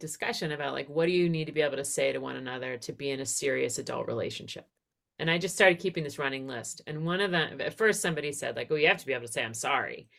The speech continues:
And we were like, "Yes, yes, of course." And then it seemed to me that "I'm sorry" is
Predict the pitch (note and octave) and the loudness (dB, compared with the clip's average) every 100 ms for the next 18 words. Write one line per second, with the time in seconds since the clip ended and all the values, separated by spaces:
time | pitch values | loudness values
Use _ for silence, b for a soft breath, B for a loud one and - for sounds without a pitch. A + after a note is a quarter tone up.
0 | b - D3 C3+ A#2 C3 A2+ B2 - - | b -4 0 0 2 0 2 -4 -4 -6
1 | A#2 - - - b b b b b - | -4 -4 -8 -14 b b b b b 0
2 | D#3+ F3 F3+ F3 E3+ D#3+ D#3 - _ _ | 4 6 6 4 4 2 -4 -10 _ _
3 | _ _ _ _ _ _ _ - E3+ A3 | _ _ _ _ _ _ _ -4 -2 0
4 | G#3 F3 F3+ E3+ D#3 D3+ C#3 - D3+ C#3 | 0 0 0 2 2 0 0 0 2 4
5 | C#3 C#3+ C#3 C3 - D3 C#3+ C3 B2+ - | 4 2 0 -4 -8 -4 -4 -4 -6 -10
6 | - | -12